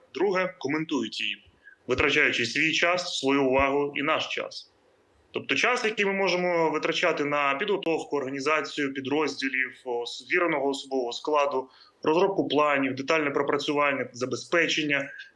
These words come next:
всебічного забезпечення підрозділів в наступі, в обороні, неважливо де, ми витрачаємо на те, що ми говоримо.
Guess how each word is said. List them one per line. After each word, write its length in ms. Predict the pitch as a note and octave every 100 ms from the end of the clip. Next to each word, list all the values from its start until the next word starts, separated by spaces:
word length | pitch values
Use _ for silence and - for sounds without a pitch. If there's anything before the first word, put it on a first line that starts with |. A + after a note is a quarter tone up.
| _
всебічного 560 | - C#3+ D3+ - C#3 C3+
забезпечення 840 | C#3 C3+ - C#3+ C3+ C#3 B2+ B2 -
підрозділів 720 | C3+ C#3 C3+ B2 B2 A#2+ A#2+
в 40 |
наступі, 420 | D3+ D#3 - C3+
в 60 | B2
обороні, 380 | A#2+ C#3+ D3 B2
неважливо 500 | A#2+ A#2+ B2 B2 A#2+
де, 260 | A#2 A#2 - _ _ -
ми 80 | E3+
витрачаємо 540 | F3 E3 E3 E3 D3
на 80 | C#3
те, 160 | F#3
що 200 | G3 -
ми 500 | C3 C#3 D3 C#3+ C#3 C#3
говоримо. 460 | A#2 C3+ B2 G#2